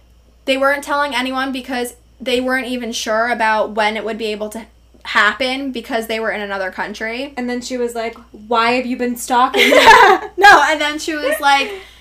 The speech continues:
Speaker 1: in her, I ended up, like, fully reading her post, and she commented about how the f-, how delicious the food was and this and that. And I was like, "Holy shit."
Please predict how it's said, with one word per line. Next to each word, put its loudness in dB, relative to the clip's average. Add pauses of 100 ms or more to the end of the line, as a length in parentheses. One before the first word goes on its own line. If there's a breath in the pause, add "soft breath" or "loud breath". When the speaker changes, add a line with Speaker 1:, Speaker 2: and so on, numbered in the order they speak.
(320 loud breath)
Speaker 1:
in 0
her, -4
I 2
ended -6
up, -4
like, -6
fully -6
reading -8
her -10
post, -8
and -10
she -12
commented -10
about -6
how -6
the -12
f-, -20 (280)
how -2
delicious -10
the -12
food -10
was -4
and -10
this -12
and -10
that. -4 (680 soft breath)
And 0 (280)
I -2
was -8
like, -2
"Holy -6
shit." -4